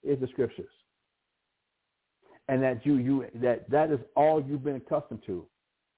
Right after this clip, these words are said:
You're not dealing with dreams. That, "Okay, I had this dream," and you're trying to mix that with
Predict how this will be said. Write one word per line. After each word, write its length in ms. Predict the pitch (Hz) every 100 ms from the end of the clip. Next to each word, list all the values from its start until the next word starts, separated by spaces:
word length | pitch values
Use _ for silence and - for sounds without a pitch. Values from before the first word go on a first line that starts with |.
| _ _ _ _ _ _ _ - -
You're 100 | 127
not 160 | 143 147
dealing 160 | 160 160
with 140 | 151
dreams. 400 | 127 139 135 135 - _ _ _ _ _ _ _ _ -
That, 60 |
"Okay, 160 | 117 120
I 100 | 117
had 160 | 151
this 140 | 160 131
dream," 440 | 175 208 156 143 - _ _ _ _ _ _
and 100 | 117
you're 80 | 123
trying 240 | 131 143
to 60 | 120
mix 140 | 143 -
that 220 | 147 127
with 300 | 127 123 120